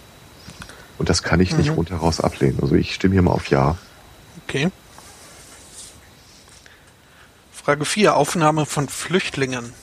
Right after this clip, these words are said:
Speaker 1: Ja.
Speaker 2: Die E-U-Mitgliedstaaten sollen mehr Flüchtlinge aufnehmen. Ja.
Speaker 1: Absolut.
Speaker 2: Mhm.
Speaker 1: Wir haben's bestellt, dann müssen wir's doch essen.
Speaker 2: Mhm. Mindestlohn.
Speaker 1: Nee.
Speaker 2: Einführung eines E-U-weiten, oh, wolltest du noch?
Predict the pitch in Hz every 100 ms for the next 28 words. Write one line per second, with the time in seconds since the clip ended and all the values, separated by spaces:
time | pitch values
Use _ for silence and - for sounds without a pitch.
0 | - - _ _ _ - 135 - 151 151
1 | 151 143 - 147 180 185 185 - 160 -
2 | - 139 - 135 - 131 135 135 - 147
3 | - 127 131 139 165 - 165 165 - -
4 | - - - - - - 78 107 - -
5 | - - - - - - 143 165 233 -
6 | - - - - - - - - - 82
7 | 90 - - 82 98 98 92 - 95 -
8 | - - - 78 - - - - - -
9 | - - - - - - - - - -
10 | - - - 151 208 254 - - - -
11 | - - - - - - - - 160 165
12 | 147 - 151 147 131 143 170 - 170 160
13 | 143 143 - 139 156 147 139 139 139 127
14 | 123 139 175 - - 151